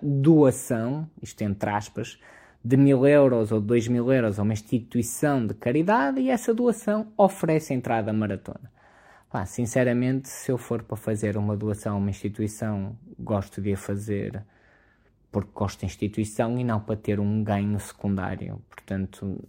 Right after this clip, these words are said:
até eu percebo que as instituições ganham com isto, mas até eticamente fica-me assim um bocado na dúvida.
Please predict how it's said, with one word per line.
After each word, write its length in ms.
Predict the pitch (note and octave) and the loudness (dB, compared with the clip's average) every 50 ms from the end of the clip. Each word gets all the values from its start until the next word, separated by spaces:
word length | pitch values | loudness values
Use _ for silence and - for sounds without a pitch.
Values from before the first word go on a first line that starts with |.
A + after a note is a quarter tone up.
| _ _ _ | _ _ _
até 560 | - G2 - - A2 G#2 G#2 F#2+ F#2+ G#2 - _ _ - | -12 -12 -6 -4 -2 0 0 0 -2 -6 -10 _ _ -2
eu 100 | A#2+ A2 | -2 -2
percebo 300 | - - - B2 A2 - | 0 0 0 0 0 0
que 80 | A#2 | -2
as 100 | G#2+ G#2+ | -2 -2
instituições 600 | A2 G2+ - - G#2 G2+ A2 G2+ - - G#2 G2 | -4 -6 -6 -6 -6 -6 -6 -6 -4 -4 -4 -4
ganham 260 | G#2+ G#2 G#2 G#2 G#2 | -4 -4 -2 -2 -4
com 200 | G#2 - G#2 G#2 | -4 -4 -4 -2
isto, 300 | G#2 G#2+ G#2 - - - | -2 -4 -4 -6 -6 -4
mas 220 | A2 G#2 G#2 G2+ G2+ | -2 -2 -2 -2 -2
até 320 | G2+ G2 - G#2+ G2 F#2+ | -4 -4 -4 -4 -4 -4
eticamente 720 | F#2+ - - - G2+ - - G2 G2 G2 G2+ G#2 G#2 G#2+ - | -6 -6 -6 -8 -8 -6 -6 -4 -4 -2 -4 -4 -6 -8 -10
fica-me 440 | - - - - - G2+ G2 G2 | -10 -12 -12 -8 -6 -4 -4 -2
assim 220 | G2 G2+ - - G#2 | -4 -6 -6 -6 -4
um 80 | G2 | -4
bocado 480 | G2 G2 - G2+ G2 F#2+ F#2+ G#2 G2 G2 - _ _ _ _ _ _ _ _ _ _ _ _ _ _ - D#3+ | -4 -4 -4 -4 -4 -4 -6 -8 -10 -10 -12 _ _ _ _ _ _ _ _ _ _ _ _ _ _ -16 -8
na 260 | E3+ A2+ A#2 A#2 A2 | -4 -2 0 0 0
dúvida. 560 | G2+ G#2 F#2+ F2+ - - F#2+ G2 G2+ F#2+ - | 0 0 -2 -4 -6 -6 -6 -6 -8 -10 -14